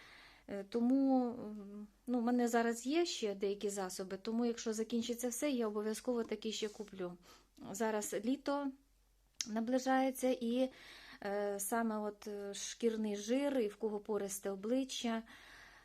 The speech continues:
е, шкіра на обличчі, то, ну, рекомендую, дуже хороший. Для всієї сім'ї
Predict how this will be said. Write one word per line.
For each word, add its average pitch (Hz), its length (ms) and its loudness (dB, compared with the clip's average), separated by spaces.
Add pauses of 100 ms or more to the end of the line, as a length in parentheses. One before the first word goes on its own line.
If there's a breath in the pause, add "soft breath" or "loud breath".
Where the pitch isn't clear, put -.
(100)
е, 208 160 -4
шкіра 220 440 2
на 214 180 -2
обличчі, 214 480 0
то, 196 560 -4
ну, 208 100 -2
рекомендую, 214 680 -2
дуже 202 280 -2
хороший. 175 520 -4
Для 214 120 -2
всієї 226 420 2
сім'ї 240 640 0